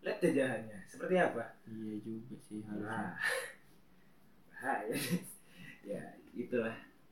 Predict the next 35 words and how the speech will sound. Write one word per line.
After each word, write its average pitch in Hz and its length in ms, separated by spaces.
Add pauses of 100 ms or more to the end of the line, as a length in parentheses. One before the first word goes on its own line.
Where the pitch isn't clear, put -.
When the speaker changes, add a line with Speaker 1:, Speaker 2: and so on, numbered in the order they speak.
(880)
Speaker 1:
Saya - 240
itu - 160
kalau 156 240
misalkan 135 400 (160)
salah 131 160
satu 131 160
sejarah 131 300
ya, - 100 (320)
mungkin 165 320
Perang 120 240
Dunia 110 320
sih 175 320
yang 175 80 (240)
menurut - 320
gua. - 240 (100)
Speaker 2:
Perang 127 300
Dunia 131 240
keberapa, 131 320
Mika? 113 240 (800)
Speaker 1:
Dua 160 400
kayaknya. - 240
Speaker 2:
Kedua 117 260
ya? 110 160
Speaker 1:
Soalnya 117 300
terlalu, 92 400 (240)
dari 110 180
kecil 139 240
juga 117 220
sering 107 240
nonton 110 240
video, 110 240
film-film 113 400
perang 117 260
kan. 110 160
Speaker 2:
Hmm. - 140